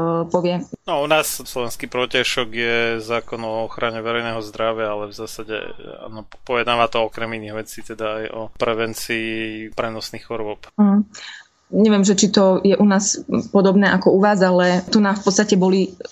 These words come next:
Speaker 1: aj demonštrácie zakázané, všetko, hej, ľudia sa nemohli stretávať a tak ďalej a tak ďalej. Ale potom,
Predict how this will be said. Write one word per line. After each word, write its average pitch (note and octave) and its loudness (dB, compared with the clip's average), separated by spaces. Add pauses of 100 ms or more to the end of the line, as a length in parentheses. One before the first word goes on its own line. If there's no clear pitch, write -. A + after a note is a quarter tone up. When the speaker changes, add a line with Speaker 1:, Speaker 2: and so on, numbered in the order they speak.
Speaker 1:
aj F#3+ 4
demonštrácie F#3 2
zakázané, A3 4 (160)
všetko, - -2
hej, F3 6
ľudia F3 2
sa F3 -4
nemohli F3 4
stretávať F#3 2
a E3+ -2
tak F3+ 4
ďalej F3 2
a - -2
tak F3+ 0
ďalej. C4 2 (280)
Ale G#3+ 0
potom, A#3 -2